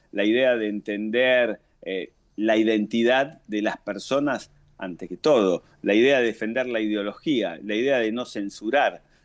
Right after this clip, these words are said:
la idea de no fragmentar más a partir de una idea democrática.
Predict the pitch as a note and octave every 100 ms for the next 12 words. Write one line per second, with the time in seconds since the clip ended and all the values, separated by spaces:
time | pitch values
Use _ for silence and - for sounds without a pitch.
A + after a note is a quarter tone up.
0 | _ G#2 G#2 B2 C3+ B2 A2 A#2+ A#2+ -
1 | A#2 G2 A2 G#2+ G#2+ C3+ C#3 B2+ A#2+ C#3+
2 | E3 - - _ _ _ _ - G#2 G2+
3 | G2 C3+ B2+ B2 G#2+ A2+ A#2 G2 G2 G2+
4 | D#3+ - - D2